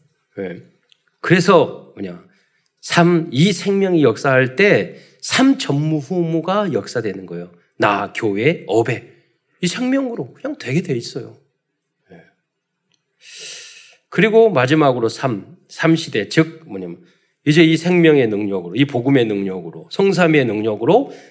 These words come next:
삼 시대를 살려야 돼요. 목회자들은 칠십 제자.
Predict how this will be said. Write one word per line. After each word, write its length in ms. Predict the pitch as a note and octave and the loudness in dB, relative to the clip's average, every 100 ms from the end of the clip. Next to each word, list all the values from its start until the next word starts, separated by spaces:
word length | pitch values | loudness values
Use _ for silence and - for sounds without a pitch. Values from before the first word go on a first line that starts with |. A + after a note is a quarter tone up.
| - | -12
삼 260 | - A#3+ | -4 -4
시대를 380 | A3+ - - E3+ | -4 -2 0 0
살려야 360 | C3+ - C3 G#2+ | 0 -4 -4 -4
돼요. 120 | F#2+ | -6
목회자들은 1000 | E2+ B2 A#3 A3 G#3 B3 C#4 C#4 - - - | -8 0 2 4 2 2 2 0 -6 -18 -8
칠십 480 | G#3 - F#3 - | -6 -4 -6 -8
제자. 420 | - A2 F#2+ E2+ | -8 -6 -6 -8